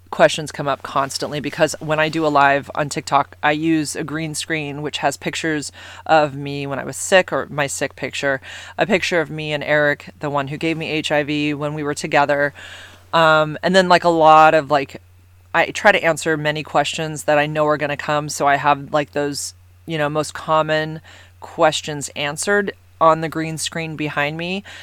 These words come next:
And I, I keep that up the whole time because I know people are gonna ask the same questions over and over again. Um, so a lot of the questions, obviously, are, "How did Eric get it?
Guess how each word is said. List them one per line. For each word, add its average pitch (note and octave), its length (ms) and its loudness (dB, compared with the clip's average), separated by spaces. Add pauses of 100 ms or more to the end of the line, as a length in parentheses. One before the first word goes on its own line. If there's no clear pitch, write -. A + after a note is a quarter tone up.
(360)
And E3 160 6
I, D3 240 2 (420)
I C#3+ 300 2 (140)
keep E3 220 -6
that C#3+ 180 4
up C#3 200 0
the C#3+ 100 -6
whole D3+ 200 -4
time B2+ 320 -8
because C#3+ 260 -8
I D#3 100 2
know D#3 140 -2
people D#3+ 280 -4
are D3+ 60 -2
gonna D3 160 0
ask - 220 -2
the D3 60 -12
same D3 220 -8
questions C#3 360 -4
over C3+ 200 -4
and C#3 100 -6
over C3+ 180 -4
again. C3+ 280 -8 (560)
Um, D3 420 2 (240)
so - 480 4 (140)
a F3 80 6
lot E3+ 200 8
of F#3 120 0
the G#3+ 60 -2
questions, D3 580 0
obviously, D3 520 0
are, C#3 140 -2
"How E3+ 260 2
did E3 140 0
Eric D#3 300 -2
get C#3 180 4
it? C#3 240 2